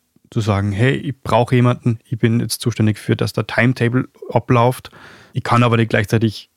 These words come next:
Soundcheck machen und auf der Bühne helfen, ich brauche einen Stagehand oder ich brauche jemanden, der regelmäßig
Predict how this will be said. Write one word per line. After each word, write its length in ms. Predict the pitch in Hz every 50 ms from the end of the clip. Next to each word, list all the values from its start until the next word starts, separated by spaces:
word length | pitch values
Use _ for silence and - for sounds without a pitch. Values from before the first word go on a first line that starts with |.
| _ _ _ _ -
Soundcheck 440 | - - 107 107 104 - 113 104 -
machen 300 | 117 113 101 104 120 113
und 120 | 107 101 -
auf 120 | 107 -
der 140 | - - - -
Bühne 220 | - 113 117 120 107
helfen, 340 | 104 110 107 101 - 113
ich 60 | 107 -
brauche 280 | - 113 110 107 98
einen 100 | 101 104
Stagehand 580 | - - 117 110 107 - - 110 110 110 113 - - - - - - - _ _
oder 240 | - 120 113 107 113
ich 140 | 110 - -
brauche 220 | 120 120 117 -
jemanden, 280 | 117 107 107 113 117 104
der 100 | 107 104
regelmäßig 480 | 107 107 107 107 107 101 - 113 107